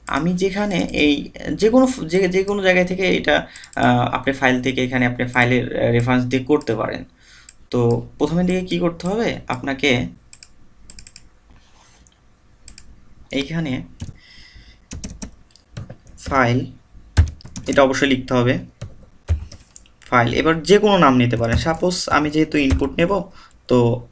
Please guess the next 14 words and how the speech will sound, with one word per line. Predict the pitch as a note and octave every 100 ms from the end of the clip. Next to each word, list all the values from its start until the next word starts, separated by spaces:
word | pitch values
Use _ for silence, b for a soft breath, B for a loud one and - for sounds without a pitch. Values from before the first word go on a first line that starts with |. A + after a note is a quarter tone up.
| _ _ _ - B2+
আমি | C3 B2+
লিখি | B2+ B2+ B2 B2 - _ _ _ _ _ _ _ _ - - - - C#3+
input | C3 C3 B2+ -
file, | - - - - - - -
তার | D3+
মানে | C#3 C3+
আমি | B2+
input | B2 B2 B2
ফাইলের | A#2+ A2+
মাধ্যমে | A2 A2 A#2
নিচ্ছি। | A#2 A#2 - A2+ B B B B B - _
তারপরে | - B2 B2 B2 B2 B2+ - - -
input | B2+ B2 C3 -
file | C#3 C3 -